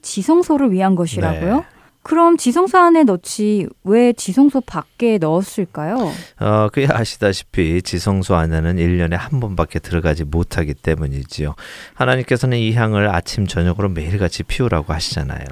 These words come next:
Speaker 1: 아, 그랬군요.
Speaker 2: 네. 어, 히브리서 구 장 삼 절과 사 절을 보면요. 휘장 뒤 지성소 안에 금향로가 있다고 말씀을 하십니다.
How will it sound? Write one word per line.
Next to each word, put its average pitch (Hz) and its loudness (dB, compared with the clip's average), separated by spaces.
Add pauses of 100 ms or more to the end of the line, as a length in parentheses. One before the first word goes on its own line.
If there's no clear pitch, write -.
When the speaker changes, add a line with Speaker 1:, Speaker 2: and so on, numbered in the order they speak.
(120)
Speaker 1:
아, 208 0
그랬군요. 190 0
Speaker 2:
네. - -10
어, 92 2
히브리서 131 -2
구 113 -8
장 101 2
삼 117 -4
절과 107 2
사 80 -4
절을 90 0
보면요. 78 -2
휘장 104 -2
뒤 104 -2
지성소 101 -2
안에 78 -4
금향로가 113 -2
있다고 78 -2
말씀을 71 -6
하십니다. 80 -8